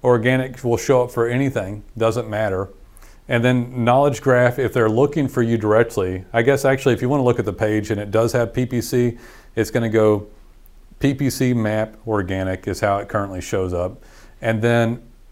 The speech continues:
if it's some sort of obscure keyword that'll still get you traffic, by the way, and clients, it will not show up for a P P C ad or the map. It'll just be straight direct to organic,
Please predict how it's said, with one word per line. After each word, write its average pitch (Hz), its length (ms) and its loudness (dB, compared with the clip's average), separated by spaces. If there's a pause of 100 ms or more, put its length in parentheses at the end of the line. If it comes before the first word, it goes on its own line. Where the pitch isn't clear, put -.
if 143 300 6
it's 127 220 0
some 135 340 0
sort 123 220 0
of 110 120 2
obscure 113 360 0
keyword 127 640 0 (300)
that'll 110 280 0
still 139 240 2
get 131 220 -2
you 131 80 -2
traffic, 135 440 2
by 117 140 4
the 120 100 2
way, 123 200 4
and 107 140 -2
clients, 123 600 0 (420)
it 123 380 0
will 117 220 0
not 120 320 0
show 113 260 0
up 113 220 0
for 113 100 -2
a 98 40 -2
P 131 160 -4
P 120 140 -4
C 113 260 -2
ad 110 260 0
or 120 200 0
the 104 100 -2
map. 87 360 -6
It'll 107 160 0
just 104 280 -2
be 104 140 -2
straight 113 380 -4
direct 101 340 -2
to 92 240 -2
organic, 98 720 -4